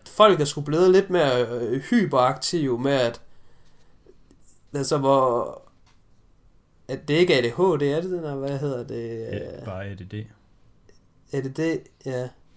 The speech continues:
Speaker 2: Det er
Speaker 1: Øh,
Speaker 2: attention
Speaker 1: sådan
Speaker 2: deficiency disorder, altså man har svært ved
Speaker 1: Ja.
Speaker 2: at koncentrere om ting.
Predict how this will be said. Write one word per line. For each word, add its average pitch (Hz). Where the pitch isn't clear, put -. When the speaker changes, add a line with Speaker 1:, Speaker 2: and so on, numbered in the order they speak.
Speaker 2:
Det 120
er -
Speaker 1:
Øh, 117
Speaker 2:
attention 117
Speaker 1:
sådan -
Speaker 2:
deficiency 101
disorder, 95
altså 92
man 92
har 95
svært 98
ved 151
Speaker 1:
Ja. 147
Speaker 2:
at 147
koncentrere 98
om 92
ting. 104